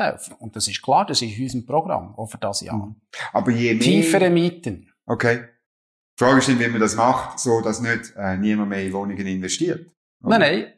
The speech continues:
Speaker 1: Also für uns ist das Motto, ist ja Jacqueline Badran, die, die ting-,
Speaker 2: Mhm.
Speaker 1: tingelt, tangelt da durch die ganze Schweiz, geht
Speaker 2: Ja,
Speaker 1: jede
Speaker 2: zu mir.
Speaker 1: Gemeinde.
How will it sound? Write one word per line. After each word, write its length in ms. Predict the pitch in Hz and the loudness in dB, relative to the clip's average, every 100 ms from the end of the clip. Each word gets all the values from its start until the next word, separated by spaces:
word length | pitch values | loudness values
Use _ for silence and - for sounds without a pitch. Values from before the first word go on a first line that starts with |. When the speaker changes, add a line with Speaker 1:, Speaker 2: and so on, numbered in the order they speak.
| - | -2
Speaker 1:
Also 280 | 139 135 131 | 0 0 -2
für 140 | 139 | -2
uns 320 | 156 185 - | -2 -2 -4
ist 320 | - 135 - | -4 -10 -8
das 40 | - | -2
Motto, 280 | 139 143 127 | -2 0 -2
ist 80 | |
ja 80 | 113 - | -2 0
Jacqueline 380 | 123 123 117 | 0 0 -6
Badran, 500 | 113 131 165 170 180 | 0 0 2 0 0
die, 120 | 143 127 | -2 -8
die 420 | - 131 123 _ - | -6 -8 -8 _ -2
ting-, 300 | 156 151 135 | 0 2 2
Speaker 2:
Mhm. 220 | 135 - | -2 -8
Speaker 1:
tingelt, 460 | - 165 196 185 - | 0 2 4 2 2
tangelt 540 | - 147 180 190 170 147 | 4 4 4 2 2 2
da 120 | 151 | 2
durch 120 | 156 | 2
die 100 | 127 | 2
ganze 420 | 127 143 175 156 135 | 4 2 2 -2 0
Schweiz, 320 | 160 185 - | 0 -2 0
geht 100 | 143 | 4
Speaker 2:
Ja, 220 | 139 147 | 4 6
Speaker 1:
jede 140 | 131 151 | 4 4
Speaker 2:
zu 80 | |
mir. 160 | 131 160 | 6 6
Speaker 1:
Gemeinde. 200 | 202 | 6